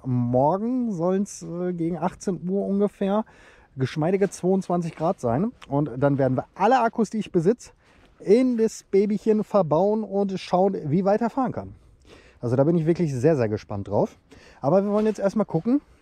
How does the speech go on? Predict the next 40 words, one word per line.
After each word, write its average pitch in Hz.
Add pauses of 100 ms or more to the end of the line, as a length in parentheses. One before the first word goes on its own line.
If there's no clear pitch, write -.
(220)
ähm, 190
ja, 247
<laughs> -
wie 123
weit 113
man 143
hier 123
mit 135
zwei 131
Komma 139
fünf -
Ampere-Stunden 151
Akkus 180 (420)
bei 151 (140)
geschmeidigen 131
sechzehn 180
Grad 123
kommt. 92 (460)
In 139
dem 127
Sinne, 139
Leute, 196
ich 135
fahre 127
von 127
hier 135
aus 123
jetzt 131
los 131
und 143
dann 147
wollen 120
wir 123
uns 123
mal 127
anschauen, 160
wie 175
weit 170
wir 107
kommen. 98